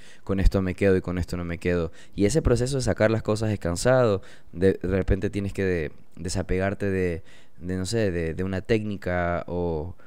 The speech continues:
o de una fuente tipográfica, o tienes que, que desapegarte de un proceso de Photoshop y aplicar más al ilustrador. O sea,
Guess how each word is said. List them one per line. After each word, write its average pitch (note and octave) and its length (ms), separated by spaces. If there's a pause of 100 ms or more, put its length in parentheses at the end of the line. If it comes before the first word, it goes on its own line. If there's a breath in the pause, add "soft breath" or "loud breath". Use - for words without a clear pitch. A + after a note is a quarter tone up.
(140 soft breath)
o G2 140
de F#2+ 100
una F#2+ 160
fuente G2 260
tipográfica, F#2+ 720
o F#2 80
tienes F#2 240
que, F2+ 260 (320 loud breath)
que F#2 460
desapegarte F#2 680
de F#2 120
un F#2 380
proceso F#2 680
de E2+ 140
Photoshop G#2 600 (260 loud breath)
y F#2+ 240
aplicar F#2 380
más F#2+ 160
al F#2 60
ilustrador. F2+ 580
O - 20
sea, F#2+ 180